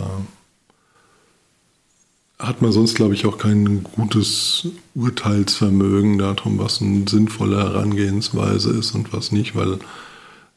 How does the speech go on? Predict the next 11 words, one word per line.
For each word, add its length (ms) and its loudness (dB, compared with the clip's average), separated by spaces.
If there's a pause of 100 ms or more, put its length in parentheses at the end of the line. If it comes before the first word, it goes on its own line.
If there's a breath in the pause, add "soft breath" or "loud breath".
(120)
es 120 -16
macht 240 -8
ja 80 -4
auch 240 -2
wenig 340 0
Sinn, 400 2
dann 300 0
irgendwie 840 -4 (1300)
sich 360 -4
in 300 0
irgendwelche 880 2